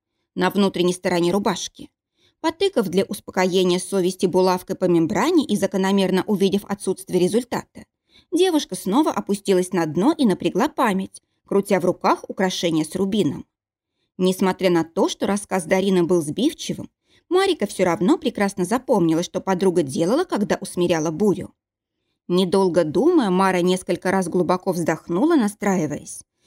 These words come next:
и попробовала воспроизвести ритуал.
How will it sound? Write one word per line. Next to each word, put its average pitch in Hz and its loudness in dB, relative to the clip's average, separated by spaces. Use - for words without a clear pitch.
и 196 -4
попробовала 190 0
воспроизвести 185 -2
ритуал. 170 -4